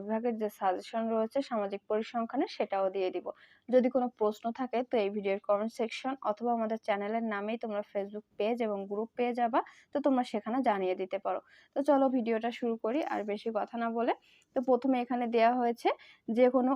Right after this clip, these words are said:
অনুসন্ধানের ক্ষেত্রে প্রাপ্ত তথ্যের সংখ্যাত্মক বর্ণনায় হলো পরিসংখ্যান উক্তিটি কার? উক্তিটি হচ্ছে ডক্টর এ এল বাউলি। তো এর পাশে কিন্তু ইংলিশ বানানটাও দেয়া হয়েছে, তোমরা চাইলে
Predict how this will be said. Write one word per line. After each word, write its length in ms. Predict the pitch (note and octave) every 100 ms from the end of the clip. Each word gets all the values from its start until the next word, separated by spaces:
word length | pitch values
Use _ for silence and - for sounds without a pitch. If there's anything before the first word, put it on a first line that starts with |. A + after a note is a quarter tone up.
| -
অনুসন্ধানের 720 | A3 A3 - B3 A#3+ B3 B3 C#4
ক্ষেত্রে 320 | - B3+ - G3+ -
প্রাপ্ত 340 | A3 G#3 G#3 - A#3+ -
তথ্যের 460 | G#3 - - B3+ D#4+ -
সংখ্যাত্মক 600 | A#3 G3+ - A3+ - B3 A3 G3+
বর্ণনায় 440 | G3+ G3 G3 A3
হলো 120 | A#3+ A#3 -
পরিসংখ্যান 680 | G#3 G3+ - G3 G3 - D4 - _ - A3
উক্তিটি 420 | - A3 G#3 F#3 F#3
কার? 160 | D#3+ - - _
উক্তিটি 400 | A#3 A3 - C4 C4+
হচ্ছে 180 | A3+ - A3+ G3+
ডক্টর 360 | F#3+ - A3+ A#3+ - G#3
এ 20 | A#2
এল 100 | A3 A#3 F#3+
বাউলি। 360 | F#3 F#3+ F#3+ D#4+ F#4
তো 40 | G#3
এর 80 | - -
পাশে 240 | G3 - G#3+
কিন্তু 200 | G#3+ A3 C4 G#3+
ইংলিশ 240 | G3 A3 -
বানানটাও 420 | G#3+ G#3 G#3 A3+ A3+
দেয়া 160 | A3+ A3+ A#3
হয়েছে, 320 | A#3+ A3+ - G4+ - -
তোমরা 200 | - D4 D4
চাইলে 200 | C#4+ C#4